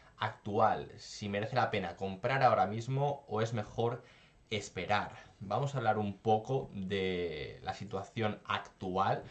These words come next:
¿vale? Ayer puse un mensaje en mi canal de Telegram, que si no estáis unidos lo tenéis aquí abajo en la descripción, ¿vale? El link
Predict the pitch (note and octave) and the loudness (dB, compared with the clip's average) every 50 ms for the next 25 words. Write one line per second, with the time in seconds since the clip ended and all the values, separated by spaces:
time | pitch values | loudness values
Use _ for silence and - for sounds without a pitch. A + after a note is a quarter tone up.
0 | - - - - F#2 F#2 G2+ G#2+ B2+ D#3+ - - - - - - _ - G#2 G2+ | -18 -18 -8 -2 0 2 2 2 2 0 -2 -6 -12 -20 -20 -12 _ -2 0 0
1 | G2+ G#2+ B2 C#3 C#3 C3+ - - A#2+ A2+ - A#2+ A2 G#2+ G#2 G2+ G2 F#2+ F#2 - | 0 2 2 2 0 0 0 0 0 0 2 2 2 2 2 2 0 0 0 0
2 | A2 G2+ G2+ - - D3+ D#3+ - - A2+ G#2 G2+ G2+ G2+ G2 - F2+ F#2 G2 G#2 | 0 0 0 0 -4 -6 -6 -4 -4 -4 -2 0 -2 -2 0 0 0 2 2 2
3 | G2+ G2 F#2 F2+ - G2+ G2+ G#2 A2 A#2+ C3+ D3+ D#3+ D3 - - - A2 G#2+ - | 2 2 0 0 0 0 0 0 0 0 -2 -2 -4 -6 -8 -6 -4 -4 -4 -4
4 | G#2 G2+ A#2 A#2+ A2+ A2+ - A2+ G#2 G2+ - - G2+ G#2 G#2 G2+ G#2 F#2+ F#2 - | -4 -2 0 0 -2 0 0 0 0 0 -2 -4 -2 -2 0 0 0 0 -2 -4
5 | - - F#2+ G2 F#2+ - A2+ G#2 G#2+ G#2+ - G#2+ F#2+ - - - G#2+ G2+ G2 G#2 | -6 -4 -4 -4 -4 -4 -4 -2 -2 -2 -2 -4 -8 -8 -4 -2 -2 0 2 0
6 | G#2 - - - G#2+ - - - - - A2+ A2+ G#2 F#2+ F2+ F2+ F#2 - - - | 0 0 0 -2 -2 -2 -2 -6 -8 -4 -2 0 0 0 0 -2 -4 -8 -10 -14
7 | E2 E2 - - - A2 A#2 B2+ C#3+ C3+ G#2+ F#2+ A2 A#2 B2+ C#3 - - - F#2+ | -14 -16 -12 -6 -2 0 0 2 2 2 0 2 2 2 2 0 -2 -4 -4 -6
8 | F#2+ F2+ F2+ F#2 G#2 A#2+ C#3 D#3 D3+ | -4 -4 -2 -2 -2 -2 -2 -2 -4